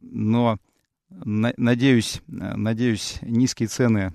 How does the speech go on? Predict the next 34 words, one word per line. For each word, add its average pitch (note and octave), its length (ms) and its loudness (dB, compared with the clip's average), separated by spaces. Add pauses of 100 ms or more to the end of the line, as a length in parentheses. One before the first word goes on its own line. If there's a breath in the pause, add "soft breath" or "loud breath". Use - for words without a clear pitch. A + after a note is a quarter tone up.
на G#2 260 -4
нефть A2+ 400 -2
не G#2 140 -2
помешают A2 560 -2
нам, E2+ 220 -8 (1400)
э, E2 640 -12
славно G#2+ 420 2
отметить - 440 -4
юбилей G#2 380 -2
Победы. A#2+ 540 0 (340 soft breath)
Но D3+ 180 4
ирония D3 460 4
ваша, B2 460 0
э, G2 340 -8
понятна. C3+ 540 2
Ну C#3+ 140 0
и - 20 -2
вчера C#3 260 0
очень C#3+ 200 0
много G#2 220 2
было, F2 220 -4
конечно, F#2 400 -8
комментариев. C3+ 600 0
Наш B2 180 2
народ, A#2+ 340 0 (680 soft breath)
э, G2+ 260 -2
не C3 120 6
теряет E3 380 4
оптимизма. D#3+ 720 2 (420 loud breath)
Э, F#2+ 560 -8
э, F#2 440 -12 (360)
юмор G#2+ 460 2
нас G2+ 240 -2
традиционно G2+ 680 -4